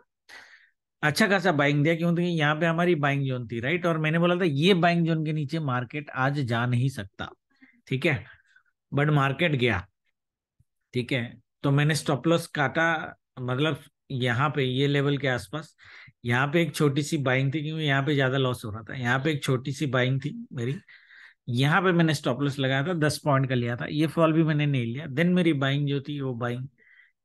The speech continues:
ये थी ideally, ओके? ये बाइंग थी, ये बाइंग जो है हम, अपने को पैसा इसने सेव करके दिया है, but फिर भी हम लोग आज लॉस में है ही है, ओके? वो तो सबको पता ही है, मैं लॉस में हूँ personally,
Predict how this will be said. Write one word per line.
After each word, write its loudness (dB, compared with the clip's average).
ये 2
थी -2
ideally, -12
ओके? -4
ये 4
बाइंग 2
थी, 2
ये 2
बाइंग 0
जो -2
है -2
हम, -8
अपने -6
को -6
पैसा -4
इसने -4
सेव 0
करके 0
दिया 0
है, -8
but -8
फिर 2
भी 6
हम 2
लोग 4
आज 2
लॉस -2
में -2
है 0
ही 0
है, -8
ओके? -4
वो 2
तो 0
सबको -2
पता 0
ही 2
है, -4
मैं 2
लॉस 2
में 0
हूँ -4
personally, -4